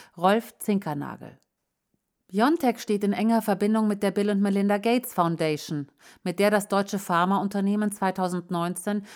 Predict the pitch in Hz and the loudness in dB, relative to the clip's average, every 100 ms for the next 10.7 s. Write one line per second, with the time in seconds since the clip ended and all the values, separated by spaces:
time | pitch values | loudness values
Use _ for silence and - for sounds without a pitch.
0 | - 202 214 220 - 277 330 285 208 202 | -8 -2 2 2 4 2 4 4 4 0
1 | 175 190 185 170 240 240 254 226 202 185 | 0 -2 -4 -4 -6 -2 -4 -2 -4 0
2 | 180 180 175 208 214 190 196 185 175 196 | 0 0 0 0 0 -2 -6 -6 -4 -2
3 | 220 269 196 - 170 - 165 165 170 170 | -2 -2 -4 -4 -8 -4 -4 -2 -4 -4
4 | 170 170 175 160 160 151 151 135 - - | -6 -2 0 0 -4 -8 -8 -8 -12 -20
5 | _ - - 165 160 160 - _ - 220 | _ -8 -6 -6 -6 -8 -12 _ -6 -2
6 | 226 262 262 170 165 160 - 196 220 226 | 0 0 -2 -4 -8 -10 -6 -6 -4 -4
7 | 214 170 151 - 175 226 - 220 196 185 | -4 -6 -6 -4 -2 -2 -2 -4 -2 -4
8 | - 170 - - 214 - - - 208 247 | -4 -6 -6 -2 -2 -4 -20 -10 2 2
9 | 247 247 247 302 277 202 180 170 202 196 | 2 2 4 4 0 -2 -2 -2 -6 -2
10 | 185 180 175 165 165 170 | -2 -2 0 0 0 -4